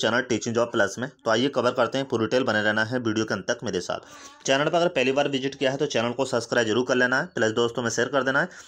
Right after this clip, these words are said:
ताकि जैसी कोई नोटिफिकेशन है उन सभी की जो अपडेट है वो मेरे चैनल के माध्यम से मिलती रहे। मैं लेकर के आया हूँ ये पीएचडी से संबंधित नोटिफिकेशन।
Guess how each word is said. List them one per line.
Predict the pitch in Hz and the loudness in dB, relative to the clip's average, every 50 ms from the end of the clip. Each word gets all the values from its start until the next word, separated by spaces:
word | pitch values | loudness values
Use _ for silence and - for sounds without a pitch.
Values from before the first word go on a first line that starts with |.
| - _ - | -14 _ -2
ताकि | 131 131 131 170 | -2 0 0 0
जैसी | 151 135 127 127 - 156 | -2 -2 -2 -2 -2 -2
कोई | 156 151 | -2 0
नोटिफिकेशन | 139 131 123 135 123 135 120 127 127 120 139 139 | 0 0 -2 -2 -2 -2 -2 -2 -2 -2 -2 0
है | 135 | 0
उन | 123 117 | 0 -2
सभी | 117 - 127 123 123 | -2 -2 -2 -2 -2
की | 123 | 0
जो | 123 117 | 0 0
अपडेट | 101 92 104 117 117 127 | 0 2 0 -2 0 -2
है | 131 | -2
वो | 131 120 | -2 -2
मेरे | 107 104 113 | 0 0 0
चैनल | 107 - 117 113 | 0 0 -2 -2
के | 110 - 135 | -2 -2 -2
माध्यम | 127 95 92 90 104 104 | 0 0 -2 -2 -2 -4
से | 101 - 156 156 | -4 -4 -4 -4
मिलती | 135 110 98 90 - | -4 -4 -4 -4 -2
रहे। | 98 98 90 85 - - - - - - - | 0 0 -2 -2 -4 -10 -16 -16 -14 -8 -4
मैं | 117 135 147 | -2 0 0
लेकर | 160 160 170 165 | 0 0 0 0
के | - 170 | 2 2
आया | 156 156 | 2 2
हूँ | 160 165 | 2 2
ये | 170 165 | 0 0
पीएचडी | - 147 131 131 131 127 135 143 | 0 2 2 2 2 2 0 0
से | 139 160 147 | 0 0 -2
संबंधित | - 131 117 120 123 139 135 127 | -2 -2 -2 -2 0 -2 -2 0
नोटिफिकेशन। | 120 110 110 - 123 113 - 120 95 - 117 117 120 156 | 0 0 0 0 -2 -2 -2 -2 -2 -2 -2 -2 -2 -4